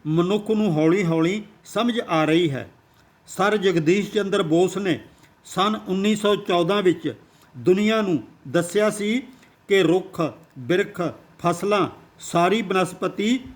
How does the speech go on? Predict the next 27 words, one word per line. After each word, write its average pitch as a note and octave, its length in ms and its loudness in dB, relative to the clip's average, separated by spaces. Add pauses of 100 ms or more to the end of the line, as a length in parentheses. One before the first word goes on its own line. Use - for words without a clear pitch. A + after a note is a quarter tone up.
(140)
ਇਹ E3+ 120 4
ਜਿਉਂਦੀ D3+ 540 2
ਹੈ, D#3+ 320 -4 (220)
ਇਹ F#3+ 200 0
ਜਾਨਦਾਰ E3 540 2
ਹੈ। D3+ 400 -4 (480)
ਆਮ G3 240 -4
ਲੋਕਾਂ F3+ 400 2
ਦੀ F#3 180 -2
ਸਮਝ G#3 300 -2
ਵਿੱਚ G3 400 2 (340)
ਇਹ A3 160 6
ਗੱਲ F3+ 420 0 (320)
ਉਦੋਂ F#3+ 260 2
ਨਹੀਂ F#3+ 280 2
ਆਈ G3 220 0
ਸੀ, F3 300 -4 (400)
ਪਰ F#3+ 120 -2
ਵਿਗਿਆਨੀਆਂ E3+ 680 2
ਦੀ G#3 140 -2
ਚੋਣ F#3 480 -2 (840)
ਕਮੇਟੀ F#3 460 0
ਨੇ G3 220 0 (360)
ਜਗਦੀਸ਼ F3 600 2
ਚੰਦਰ G3+ 340 -2
ਬੋਸ F#3 360 0
ਨੂੰ F#3+ 240 -2